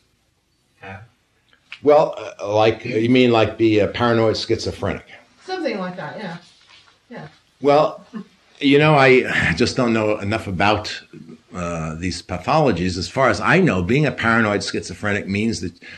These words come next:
Speaker 2: part of what it means is you think people are plotting against you. <laughs>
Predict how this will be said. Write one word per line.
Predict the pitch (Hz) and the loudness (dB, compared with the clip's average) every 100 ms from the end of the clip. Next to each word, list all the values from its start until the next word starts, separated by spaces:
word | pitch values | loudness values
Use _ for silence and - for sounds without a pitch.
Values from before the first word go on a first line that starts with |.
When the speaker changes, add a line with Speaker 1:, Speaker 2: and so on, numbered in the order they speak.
| - | -14
Speaker 2:
part | - 113 117 | 0 4 4
of | 92 | 2
what | 92 | 0
it | 82 | 0
means | 87 90 98 | -2 -2 -2
is | 85 98 | -4 -4
you | |
think | 95 117 - | -4 -6 -4
people | 110 104 | -6 -2
are | 110 | -4
plotting | - 98 92 90 | -2 2 2 2
against | 98 131 170 - - | 0 0 0 -2 -6
you. | 139 123 | -6 -6
<laughs> | 107 | -10